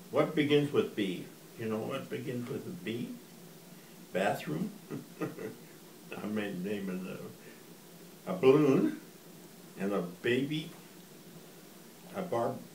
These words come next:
barber, baby, bubbles, and a bumblebee. Well, a bumblebee could sting you, so we, and a barber, look at that. It's even the barber cutting that. <laughs> Whoa,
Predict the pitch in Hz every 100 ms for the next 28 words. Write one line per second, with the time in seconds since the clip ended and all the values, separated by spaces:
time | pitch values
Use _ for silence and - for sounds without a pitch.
0 | - 120 - 135 117 101 120 123 131 120
1 | 110 110 - 127 - - 101 101 98 95
2 | 90 110 120 113 110 98 - 107 110 90
3 | - - - - - - - - 196 196
4 | 98 165 156 113 98 143 147 147 - -
5 | 147 147 110 - - - - 98 90 87
6 | - - - - - - - - 110 107
7 | 101 92 131 190 185 90 - - 151 180
8 | - 170 175 - - - - - - -
9 | 143 147 117 110 135 110 - - - 101
10 | 110 120 - - - - - - - -
11 | - - - - - - - - - 98
12 | 110 87